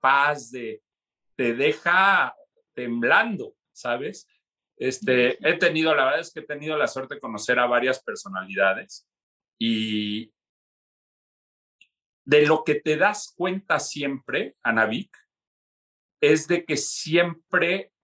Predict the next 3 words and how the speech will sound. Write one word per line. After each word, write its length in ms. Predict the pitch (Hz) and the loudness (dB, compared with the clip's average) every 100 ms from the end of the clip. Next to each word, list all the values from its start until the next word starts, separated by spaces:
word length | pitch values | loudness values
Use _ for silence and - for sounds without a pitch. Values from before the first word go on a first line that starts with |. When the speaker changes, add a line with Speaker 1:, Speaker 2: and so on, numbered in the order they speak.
| _ _ _ _ _ _ _ _ _ _ _ _ _ _ _ _ _ _ - | _ _ _ _ _ _ _ _ _ _ _ _ _ _ _ _ _ _ 0
Speaker 1:
está 720 | 143 139 - - 151 160 - _ _ | 0 0 -4 2 4 4 0 _ _
esa 380 | 175 175 175 202 | 0 0 2 0
razón 760 | 175 147 117 - 147 175 262 | 2 0 -2 -4 -6 -6 -10